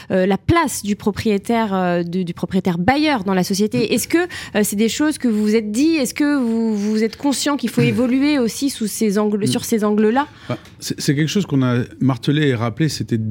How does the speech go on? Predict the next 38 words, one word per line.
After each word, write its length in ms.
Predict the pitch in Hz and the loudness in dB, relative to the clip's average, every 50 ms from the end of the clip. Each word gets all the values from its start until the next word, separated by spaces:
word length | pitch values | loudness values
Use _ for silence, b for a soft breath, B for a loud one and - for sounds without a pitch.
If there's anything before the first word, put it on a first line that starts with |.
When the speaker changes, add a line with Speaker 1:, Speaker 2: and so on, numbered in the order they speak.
| - - - - | -6 -8 -12 -16
Speaker 2:
tout 100 | - - | -10 -2
simplement 400 | - 160 135 - - 135 147 151 | 0 0 0 2 0 0 2 2
de 100 | 139 120 | 2 2
dire 180 | 117 123 147 - | 2 0 0 -2
que 100 | - 127 | -2 -4
déjà 380 | 110 107 113 101 123 139 135 127 | 0 0 0 0 0 0 0 0
le 160 | 120 113 104 | 0 -2 -2
parc, 380 | - - 123 120 - - - | -2 -2 -4 -6 -6 -6 -4
euh, 280 | 123 107 104 107 113 110 - - - | -2 -2 0 0 0 -2 -4 -6 -16
privé, 340 | - - 117 107 117 139 147 | -12 -6 -4 0 0 0 0
c'est 140 | - - - | 0 -4 -4
quatre-vingt-dix-neuf 640 | - 117 - - 123 117 113 107 - - 123 107 - | -4 -4 -4 -2 -2 -2 -2 -2 -2 -4 -4 -4 -4
pour 180 | - 113 107 | -8 -10 -8
cent 260 | - - 147 135 131 B B B B B B B | -4 -2 -2 -2 -4 B B B B B B B
qui 80 | - 110 | -4 -2
est 40 | 104 | 0
détenu 360 | 110 120 107 113 131 127 123 | 0 0 0 2 0 0 0
par 160 | - 113 110 | 0 -4 -2
des 240 | 101 104 98 98 98 | 0 0 0 0 0
propriétaires, 760 | - - - 117 - - - 110 104 98 - - 120 117 101 107 | -2 -4 -8 -10 -8 -4 -2 -2 -2 -2 0 -2 -2 0 0 0
euh, 420 | 101 101 98 98 101 101 101 104 107 - - - - - - | 0 0 0 0 -2 -2 -2 -4 -6 -8 -14 -16 -20 -20 -12
privés, 440 | - 131 120 110 113 117 180 214 - - - - - - | -4 -2 0 2 2 0 0 -2 -4 -12 -14 -10 -6 -2
euh, 400 | - 123 113 110 107 104 104 104 - - | 0 0 2 2 2 0 0 -2 -2 0
et 140 | 135 117 | -2 -2
qui 220 | 101 - - 143 139 | -2 -2 -6 -6 -4
en 60 | 120 | -4
plus 200 | 110 160 165 113 | -2 -4 -4 -4
pour 180 | 101 - 127 123 | -4 -2 0 0
les 100 | 120 113 | 0 0
soixante-dix 440 | - 147 131 - 147 131 120 123 | 0 -2 -2 0 0 2 2 0
pour 180 | 123 - 120 113 | -2 -4 -6 -6
cent, 220 | - - 185 196 196 B B B B B B B B B | -4 -4 -4 -4 -4 B B B B B B B B B
euh, 280 | - 131 123 117 113 113 | -4 -2 0 0 2 2
ne 200 | 117 113 113 113 | 2 2 2 2
disposent 440 | 110 117 113 - - - 156 135 - | 0 0 -2 -4 -2 -2 -4 -2 -2
que 100 | - - | -2 -2
d'un 220 | 117 110 131 147 139 | 0 2 2 0 0
bien. 220 | 113 104 101 95 | 0 -2 -2 -4